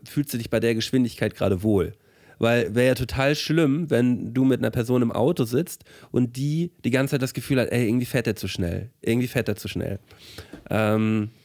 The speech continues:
und deswegen frage ich das immer, „Ist die Geschwindigkeit so für euch in Ordnung?“ Und dann gucke ich einmal in die Runde und sagen alle, „Ja.“ Oder ich hab auch mal eine gehabt, so, „Ja, oh, könnt's gut zehn K M H sch-, langsamer fahren“, so.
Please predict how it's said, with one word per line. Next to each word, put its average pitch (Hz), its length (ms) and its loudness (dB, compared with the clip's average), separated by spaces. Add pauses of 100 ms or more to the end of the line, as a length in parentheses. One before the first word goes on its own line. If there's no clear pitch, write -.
(580)
und 131 120 4
deswegen 156 200 2
frage 156 280 0
ich - 40 -6
das - 140 -2
immer, 117 300 0
„Ist - 160 -6
die 143 60 0
Geschwindigkeit 151 500 0
so 156 100 0
für 147 120 2
euch 147 140 2
in 151 120 0
Ordnung?“ 143 480 0
Und 120 180 -2
dann 120 200 2
gucke 127 180 -6
ich 120 80 -2
einmal 113 140 2
in 117 40 0
die 120 60 0
Runde 143 320 2
und 127 100 2
sagen 117 200 2
alle, 110 200 2
„Ja.“ 123 300 0
Oder 107 320 2 (360)
ich - 60 -16
hab 123 140 0
auch 117 80 -6
mal 123 100 2
eine 120 160 4
gehabt, 113 160 0
so, 113 100 0
„Ja, 127 300 2 (320)
oh, 110 160 0
könnt's 139 300 -2
gut 151 120 -2
zehn 127 160 2
K 123 140 -2
M 117 140 0
H 117 100 2
sch-, - 200 -4
langsamer 104 440 2
fahren“, 82 320 -2
so. 76 220 -6